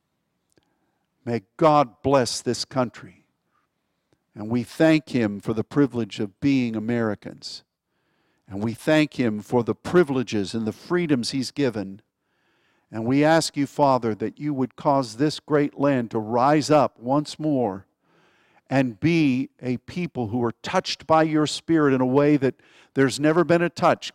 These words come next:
Give us, Father, that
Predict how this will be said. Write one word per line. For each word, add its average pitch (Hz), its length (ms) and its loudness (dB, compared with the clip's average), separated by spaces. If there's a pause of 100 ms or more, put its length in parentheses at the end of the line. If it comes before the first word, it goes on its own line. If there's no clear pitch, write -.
Give 180 300 8
us, 120 340 2
Father, 107 500 -10 (1040)
that 151 320 0